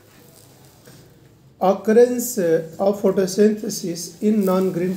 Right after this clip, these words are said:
plants। <clears throat> कुछ plants ऐसे भी होते हैं जो green नहीं होते हैं, फिर भी उनमें photosynthesis होता है, क्योंकि जो chlorophyll होता है वो एबीसी type के होते हैं। तो जो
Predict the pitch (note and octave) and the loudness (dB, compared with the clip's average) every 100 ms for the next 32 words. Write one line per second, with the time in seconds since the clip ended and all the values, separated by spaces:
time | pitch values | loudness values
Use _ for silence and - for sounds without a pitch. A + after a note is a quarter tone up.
0 | - C#3+ B2 - - - - - - A3+ | -6 -8 -8 -10 -20 -20 -20 -20 0 2
1 | C#4+ E4 D4+ F#4 D4+ F3 - - - - | 4 4 4 2 0 0 -2 -12 -16 -4
2 | B3+ B3+ - B3 A3+ G3+ E3 A#3 A#3+ B3 | -2 -2 0 2 2 0 0 0 2 2
3 | A#3 A#3+ A3+ A#3 A3+ G#3+ G3+ A3 F#3 E3+ | 2 2 2 4 2 2 2 0 0 -2
4 | C#3+ - F#3+ F#3+ F#3+ F#3+ C4+ F4+ - - | -6 -2 -2 -2 -6 -4 -6 -6 -14 -20
5 | - - G3 G#3+ A3+ G#3+ F#3+ G3 G#3+ E3+ | -20 -6 0 2 2 0 -2 -2 -2 -4
6 | E3 G#3+ - - E3+ D#3 - A#3 A#3 - | -4 -6 -6 -10 -6 -6 2 2 2 -6
7 | B3+ B3+ A#3 A3+ G3+ G#3+ C4 C4 A3+ F#3+ | -2 2 2 2 2 4 4 2 0 0
8 | G3+ F#3 F#3 A3+ C#4 - - - - - | -2 -4 0 0 0 -6 -18 -20 -20 0
9 | G#3 B3 - G#3+ A3+ G3+ A#3 G#3+ A3+ - | 4 4 4 4 4 2 -4 -4 -6 -6
10 | F3+ - E3+ C3+ C3 F3 B2+ C3 B2+ - | -6 -6 -8 -8 -10 -12 -10 -10 -12 -14
11 | - - - - - - - - - - | -18 -18 -18 -18 -18 -20 -20 -18 -18 -18
12 | - - - B3 C4+ C#4+ - - - G3+ | -16 -12 2 4 4 -2 -10 -14 0 2